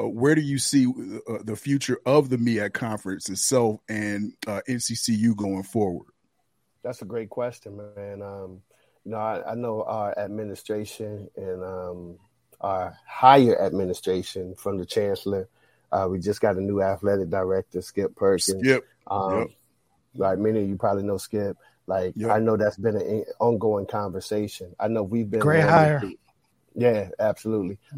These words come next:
Speaker 2: I know
Speaker 3: Mm-hmm.
Speaker 2: we've been loyal to the miac because, I don't know if you know, we, we, we're a founder member. We're a co-founder member,
Speaker 3: Mm-hmm.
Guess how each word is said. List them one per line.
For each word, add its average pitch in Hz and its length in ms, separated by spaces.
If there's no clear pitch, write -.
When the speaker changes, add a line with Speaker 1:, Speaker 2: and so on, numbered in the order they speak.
Speaker 2:
I 113 60
know 117 440
Speaker 3:
Mm-hmm. 113 80
Speaker 2:
we've 131 160
been 117 260
loyal 117 380
to 107 160
the 101 80
miac 101 540
because, 101 380
I 131 40
don't 147 120
know 113 40
if 95 100
you 127 100
know, 101 180
we, 104 240
we, 110 200
we're 117 240
a 107 40
founder 117 340
member. 117 320
We're 104 140
a - 40
co-founder 107 520
member, - 280
Speaker 3:
Mm-hmm. 147 440